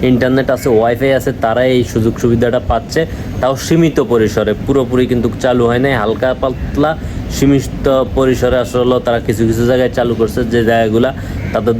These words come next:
দরকারি এবং কি কিছু কিছু জায়গায় চালু হয়েছে। অনেক প্রবাসী ভাইরা আসলে কমেন্টস করছে যে তারা আসলে ফ্যামিলির সাথে দশ মিনিট,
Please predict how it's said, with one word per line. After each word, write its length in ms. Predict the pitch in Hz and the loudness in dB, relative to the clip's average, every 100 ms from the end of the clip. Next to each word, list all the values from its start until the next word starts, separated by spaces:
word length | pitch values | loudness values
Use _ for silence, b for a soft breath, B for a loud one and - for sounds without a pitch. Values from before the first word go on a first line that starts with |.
| 127 | 0
দরকারি 360 | 120 127 120 127 | 0 0 2 2
এবং 120 | 110 110 151 | 2 2 2
কি 80 | 160 - - - - - - - | 0 -2 -10 -8 -6 -6 -4 -2
কিছু 180 | 123 123 120 | 0 0 0
কিছু 160 | 117 120 120 | 0 0 0
জায়গায় 280 | 117 113 110 | 2 0 0
চালু 180 | 107 98 | 0 0
হয়েছে। 200 | 92 - - B B - 120 | 0 -2 -4 B B -4 -2
অনেক 140 | 131 135 147 | -2 -2 -2
প্রবাসী 340 | 135 135 131 123 | 0 0 0 2
ভাইরা 220 | 123 127 123 | 2 2 0
আসলে 200 | 110 127 120 | 0 -2 0
কমেন্টস 300 | 120 123 120 - | 0 0 0 0
করছে 240 | 123 - 123 113 | -2 0 0 2
যে 80 | 113 113 | 0 0
তারা 160 | 117 117 | 0 0
আসলে 180 | 110 123 110 | 0 -2 0
ফ্যামিলির 340 | 110 113 113 | 0 2 0
সাথে 160 | 120 117 113 | 0 0 0
দশ 100 | 110 - | -2 0
মিনিট, 240 | 120 117 | 0 2